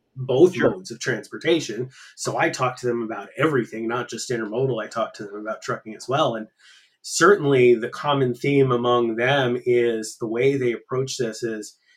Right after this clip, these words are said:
Speaker 1: th-, they may open it up to a wider audience,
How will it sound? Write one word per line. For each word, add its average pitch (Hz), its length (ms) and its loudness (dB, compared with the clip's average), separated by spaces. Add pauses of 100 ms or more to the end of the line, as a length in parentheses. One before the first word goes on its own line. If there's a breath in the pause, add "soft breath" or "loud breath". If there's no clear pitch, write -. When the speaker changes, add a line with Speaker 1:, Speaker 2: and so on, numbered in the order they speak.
(200)
Speaker 1:
th-, 120 180 -6 (100)
they 123 140 0
may 131 260 4
open 135 360 -2
it 117 140 0
up 120 220 -2
to 147 100 -8
a 143 100 0
wider 143 400 0
audience, 165 720 0